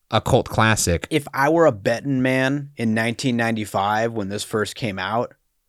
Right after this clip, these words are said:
Speaker 2: I would have bet the house on this being replaced within ten years.
Speaker 1: Oh, me too. There's no chance this is still here almost thirty years later. That's bananas. So, by that metric
Speaker 2: And let's, let's be honest, Universal is,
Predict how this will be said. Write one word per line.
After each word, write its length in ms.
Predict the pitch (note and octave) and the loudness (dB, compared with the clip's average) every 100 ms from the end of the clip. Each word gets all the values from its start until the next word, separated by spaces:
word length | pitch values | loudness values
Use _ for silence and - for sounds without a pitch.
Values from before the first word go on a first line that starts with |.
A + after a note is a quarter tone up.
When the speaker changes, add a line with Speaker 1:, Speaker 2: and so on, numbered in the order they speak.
| - | 2
Speaker 2:
I 40 | |
would 120 | D#3 | 4
have 80 | D3 | 4
bet 180 | D3+ C#3+ | 2 2
the 60 | A#2+ | 0
house 480 | C3 B2+ F#2 - - | 2 2 2 -4 -6
on 140 | A2+ A2 | -2 -2
this 160 | G2+ | -2
being 300 | - G#2+ G2+ | -4 -6 -4
replaced 560 | G2 F#2 - G2+ F2+ G2+ | -6 -6 -4 -4 -4 -6
within 320 | F#2+ G2 F2+ | -8 -10 -8
ten 200 | G2+ F2+ | -10 -12
years. 320 | E2+ - - G3 | -14 -16 0 4
Speaker 1:
Oh, 160 | F3 | 4
me 580 | G#2+ A#2+ D#3 G#3+ A3+ A#3 | 6 6 8 8 8 6
too. 580 | - - G3 A3+ - - C3 | 4 6 8 8 6 -2 4
There's 240 | D#3+ D3 | 6 8
no 360 | D#3 F3+ A3+ B3+ | 8 8 6 4
chance 420 | - B3+ D4 - | 2 4 4 4
this 160 | C3+ | 2
is 80 | C3 | 2
still 220 | - C3 | 4 4
here 240 | B2 A#2 G2+ | 6 6 4
almost 340 | G#2 G#2+ - | 4 0 2
thirty 240 | B2 G#2+ G2+ | 4 6 4
years 300 | F#2+ A2 G2+ | 4 4 2
later. 200 | F2+ G#2+ | 2 4
That's 220 | E3 - | 2 2
bananas. 640 | F3+ A3 G#3+ B2 D#2 - - _ _ _ | 2 4 4 4 2 -6 -14 _ _ _
So, 460 | - A3+ D#3+ C#3+ - _ _ C3 | 4 6 8 6 2 _ _ 2
by 200 | C3+ B2+ | 4 4
that 240 | E3+ A3+ | 4 4
metric 520 | B2+ G#2+ - C3+ - - - | 4 4 6 4 4 -6 2
Speaker 2:
And 360 | E3 D#3+ C3+ - | 4 4 2 -2
let's, 380 | D#3+ D#3+ - - | 0 0 0 0
let's 200 | E3 C3+ | 0 2
be 220 | C#3+ B2 | 2 4
honest, 480 | C3+ C#3+ G2 F#2 - _ _ _ _ _ | 4 4 2 -2 -6 _ _ _ _ _
Universal 920 | B2+ D#3+ D3 B2 D3+ - B2+ A2 G#2 | 2 4 4 4 4 4 4 4 0
is, 460 | A2+ G#2 F#2+ - | -2 -4 -6 -10